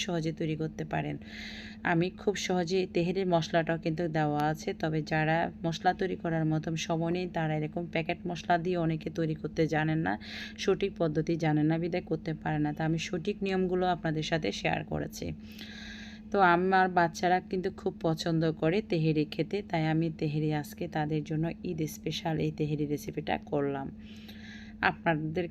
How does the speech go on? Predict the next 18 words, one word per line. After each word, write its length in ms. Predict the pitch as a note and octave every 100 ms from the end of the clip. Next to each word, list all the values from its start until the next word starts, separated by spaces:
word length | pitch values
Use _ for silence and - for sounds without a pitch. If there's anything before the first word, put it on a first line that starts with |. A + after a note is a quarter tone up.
| -
কাছে 200 | E3 - D#3
কেমন 220 | E3 E3 D#3+
লেগেছে 260 | D#3+ E3 E3 D3+
অবশ্যই 420 | D3+ - G#3+ A3+ - - -
জানাবেন। 420 | D3+ D#3 - D2+ - - -
ভিডিওটি 320 | - E3 D#3+ D#3+ D3+
ভালো 160 | D#3+ D#3+
লাগলে 260 | D#3 D3+ C3 -
আপনাদের 280 | - D#3 D#3 D3+
পরিবার 260 | D#3+ D#3 D3+
পরিজনদের 400 | D3+ D3+ D3+ D3 -
সাথে 180 | D3+ D#3 -
শেয়ার 200 | E3 E3 -
করবেন, 260 | E3+ E3 E3 - - - -
ফ্যামিলি 320 | - F3 E3+ E3+
ফ্রেন্ড 200 | D#3+ D#3
সার্কেলদেরকে 800 | D#3 D#3 - D#3 D3 D#3 D3+ E3 D#3 -
এই 140 | D#3+